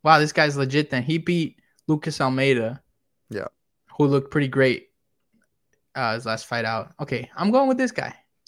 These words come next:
Speaker 1: Golden
Speaker 2: There you go.
Speaker 1: Boy. Daniel Zellhuber.
Speaker 2: <laughs> Mm-hmm.
Speaker 1: Uh, Denise Gomes, who just came off a Contender Series. Uh,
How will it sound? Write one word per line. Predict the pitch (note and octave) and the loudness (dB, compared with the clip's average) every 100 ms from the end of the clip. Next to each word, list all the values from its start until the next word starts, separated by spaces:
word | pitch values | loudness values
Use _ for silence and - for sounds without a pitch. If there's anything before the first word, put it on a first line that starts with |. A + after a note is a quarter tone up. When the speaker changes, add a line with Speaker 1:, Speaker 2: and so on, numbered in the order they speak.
| _ - | _ 0
Speaker 1:
Golden | E3 F3+ C#3 | 2 2 0
Speaker 2:
There | |
you | A#2+ | -4
go. | |
Speaker 1:
Boy. | - - - _ _ _ _ _ - | -6 -10 -16 _ _ _ _ _ -6
Daniel | C#3+ D3+ D#3 | -4 -2 -2
Zellhuber. | C#3+ D3 D3+ C#3+ E3+ - - | 0 0 0 -4 -6 -8 -18
Speaker 2:
<laughs> | _ _ _ - | _ _ _ -16
Mm-hmm. | A2 G#2+ G2 E2 _ _ _ _ _ _ _ _ _ - | -12 -10 -12 -14 _ _ _ _ _ _ _ _ _ -10
Speaker 1:
Uh, | C3+ C#3 | -4 -2
Denise | C#3 D3+ D#3+ G#3 G#3+ | 0 0 2 2 2
Gomes, | F3 E3 F3+ G#3 - - _ _ _ | 2 2 0 -4 -8 -20 _ _ _
who | - C#3+ | -6 0
just | D#3+ F3 - | 2 2 0
came | D3+ | -2
off | B2 - | -2 -4
a | |
Contender | B2 A#2 B2 A#2 | -12 -10 -8 -8
Series. | A2+ A2+ A2+ A#2+ B2+ _ _ _ _ _ _ _ _ _ _ - | -10 -10 -8 -10 -14 _ _ _ _ _ _ _ _ _ _ -12
Uh, | A#2+ G#2 | -8 -8